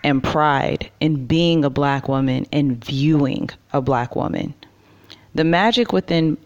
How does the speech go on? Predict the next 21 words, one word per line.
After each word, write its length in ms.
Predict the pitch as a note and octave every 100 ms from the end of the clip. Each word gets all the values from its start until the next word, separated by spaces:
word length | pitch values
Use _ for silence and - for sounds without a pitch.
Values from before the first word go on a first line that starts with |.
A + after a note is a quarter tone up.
| _ _ _
Black 400 | - D#3 D#3+ D#3+
women 440 | D#3 D3+ C#3+ C3+ D3 - _ _ _ -
was 180 | D#3+ -
always 600 | - F3+ F3+ F3 E3 C#3
there. 460 | C#3 C#3 C3 D3+ - _ _ _ - - - -
And 120 | F3+
now 240 | F#3 F#3+
we 400 | F3+ G3+ G#3+ A3 -
as 320 | D#3+ D#3 -
a 80 | D#3+
community 580 | - E3 E3+ E3+ D3+ D3
are 160 | - C#3+
conscious 960 | - - E3 E3 - F#2 - - - - - - _ D#3
and 260 | D#3 C3
bold 640 | D#3+ E3 D3+ C3 C3+ - - _ _ - - _ -
and 280 | D#3+ B2+ C3
ready 480 | D3+ D#3 C3 - - -
to 120 | E3+
display 460 | C#3+ - - C#3+ C#3
our 120 | C3
magic. 640 | C3 B2+ C3 C#3+ - -